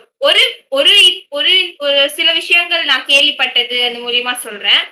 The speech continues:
என்னன்னா வந்து, ஆ, இப்போ இன்னொரு ஒரு, ஒரு என்ன சொல்றது, அவங்களோட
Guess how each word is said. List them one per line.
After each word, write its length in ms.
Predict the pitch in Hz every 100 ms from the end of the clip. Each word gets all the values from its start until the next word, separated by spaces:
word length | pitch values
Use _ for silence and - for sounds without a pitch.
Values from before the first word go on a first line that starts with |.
| _ _ _ _ -
என்னன்னா 420 | 285 - 453 427 427
வந்து, 280 | 330 311 403 453 320 262 233
ஆ, 80 | 247 233 226 226 208 _ _
இப்போ 200 | - 349
இன்னொரு 300 | 330 359 403 403
ஒரு, 180 | 359 339 320 320 - _ _ -
ஒரு 200 | 285 240 247 -
என்ன 160 | 285 302
சொல்றது, 280 | 311 262 254
அவங்களோட 420 | 269 302 302